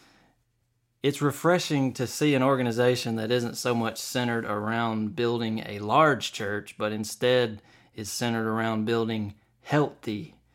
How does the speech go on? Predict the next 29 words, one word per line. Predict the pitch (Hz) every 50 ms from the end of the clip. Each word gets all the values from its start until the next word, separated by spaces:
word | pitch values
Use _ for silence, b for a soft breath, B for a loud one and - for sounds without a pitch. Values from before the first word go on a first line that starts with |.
| _ _ _ _ _ _ _
and | - 110 107 107 107
biblical | 135 160 170 147 135 123 113 - - 110 101 98
churches | - - 123 113 110 107 - - 107 101 101
that | 110 110 107 110 113
bring | 117 120 120 117 113
glory | 104 123 120 120 117 113 113 113 113 107
to | - - 113 110
God, | 123 131 135 135 123 107 101 101 104 107
no | 110 113 113
matter | 120 127 139 147 147 131 117
their | 110 107 104 101
size, | - - 110 95 98 95 95 107 101 -
could | - - 123 113
be | 113 120 117
big | 113 107 135 131 135 127 135
or | 147 165 160 151
small. | - - 117 107 98 92 85 82 - B B B B B B B B B B B B B B B _
So | - 117 117 117 113
that's | 110 123 139 143 - 165
what | 151 -
they | 156 156
do. | 147 165 127 107 92 - B B B B B B B B - -
Uh, | 104 104 98 92
Nine | 95 - 131 127 123 123
Marks, | 123 123 107 90 - - -
go | - - 98
check | 95 - - 147 143 143 -
'em | 151 135
out. | 107 92 -